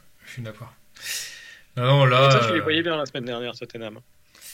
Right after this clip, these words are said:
Speaker 2: Tu disais
Speaker 1: Ben
Speaker 2: qu'ils
Speaker 1: ouais,
Speaker 2: étaient
Speaker 1: ouais,
Speaker 2: pas
Speaker 1: je
Speaker 2: mal.
Speaker 1: pense que, je pensais que ça, il, il se passait un truc, ça, ça pouvait revenir. Là, en plus, ils perdent Bentancur, euh,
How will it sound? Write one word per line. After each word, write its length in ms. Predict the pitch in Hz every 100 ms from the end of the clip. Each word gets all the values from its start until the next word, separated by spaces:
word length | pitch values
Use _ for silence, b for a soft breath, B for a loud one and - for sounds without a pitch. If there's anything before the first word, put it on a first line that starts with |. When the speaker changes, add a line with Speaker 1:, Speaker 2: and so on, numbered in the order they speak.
| B
Speaker 2:
Tu 60 | 131
disais 220 | 123 135
Speaker 1:
Ben 260 | 131 131
Speaker 2:
qu'ils 60 | 135
Speaker 1:
ouais, 100 | 277
Speaker 2:
étaient 60 | 359
Speaker 1:
ouais, 80 |
Speaker 2:
pas 60 | 370
Speaker 1:
je 40 | -
Speaker 2:
mal. 40 |
Speaker 1:
pense 160 | 160 -
que, 120 | 156
je 80 | 139
pensais 240 | 143 139
que 60 | 143
ça, 240 | 135 131
il, 200 | 131 135
il 140 | 143 131
se 80 |
passait 240 | - 135 139
un 60 |
truc, 240 | 135 180 165
ça, 240 | 131 113
ça 120 | 110
pouvait 240 | 117 127 131
revenir. 400 | 123 120 139 214 - - _ _ _ _ _ _ -
Là, 160 | 139 131
en 60 | 139
plus, 220 | 147 127
ils 60 |
perdent 220 | 117 113 110
Bentancur, 600 | 113 120 117 135 127 107
euh, 360 | 101 98 95